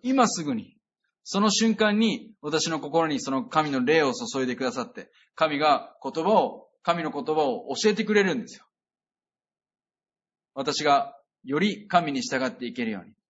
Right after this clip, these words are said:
私がよりその神のその善悪を知ることができるように、私がもっとまっすぐ神の正しい道を歩んでいくことができるように。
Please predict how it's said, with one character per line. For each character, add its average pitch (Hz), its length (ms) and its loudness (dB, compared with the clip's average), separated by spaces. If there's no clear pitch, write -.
私 143 340 -4
が 151 80 2
よ 160 120 0
り 208 240 0
そ 175 100 -8
の 160 140 -6
神 180 260 -2
の 180 300 0
そ 160 120 -8
の 147 240 -4
善 170 280 0
悪 139 140 -8
を 127 100 -4
知 - 180 -6
る 170 80 -6
こ 196 80 -2
と 185 100 -4
が 131 120 -2
で 107 100 -10
き - 80 -14
る 95 60 -12
よ 87 120 -20
う - 40 -20
に、 - 40 -20
私 135 300 -4
が 143 360 0
も 160 160 -2
っ 214 40 0
と 190 100 0
ま 147 120 0
っ - 20 0
す - 180 -6
ぐ 107 120 -10
神 135 200 -2
の 123 80 -4
正 127 220 -4
し 131 200 -4
い 120 80 -4
道 123 140 -6
を 117 40 0
歩 120 180 -2
ん 123 40 -6
で 117 80 -6
い 110 60 -8
く - 40 -20
こ 104 60 -12
と 98 100 -14
が 85 100 -16
で 90 80 -20
き - 120 -20
る - 60 -20
よ - 100 -20
う - 60 -20
に。 - 80 -20